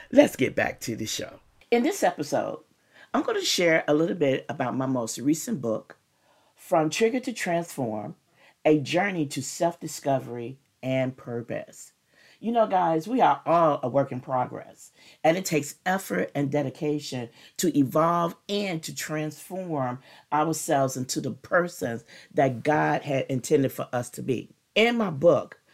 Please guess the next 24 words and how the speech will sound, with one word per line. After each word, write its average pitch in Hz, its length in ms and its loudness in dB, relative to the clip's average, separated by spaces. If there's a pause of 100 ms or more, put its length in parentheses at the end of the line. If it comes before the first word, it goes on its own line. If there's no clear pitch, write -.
(180)
I 208 120 2
told 247 260 -4
the 254 80 -4
story 143 580 2
of 143 200 -4
my 147 220 0
unique 143 520 0
personal 165 500 -4
experiences 139 800 -8 (360)
of 139 160 0
surviving 156 680 -2
and 131 240 -6
overcoming 143 640 -2
abandonment 139 720 -2 (300)
and 131 160 -2
rejection 123 520 -2
in 117 160 -8
my 117 120 -6
life. 107 540 -10 (580)
I 143 80 2
dive 147 320 4
deeply 160 420 2
into 135 180 -2
topics 156 880 0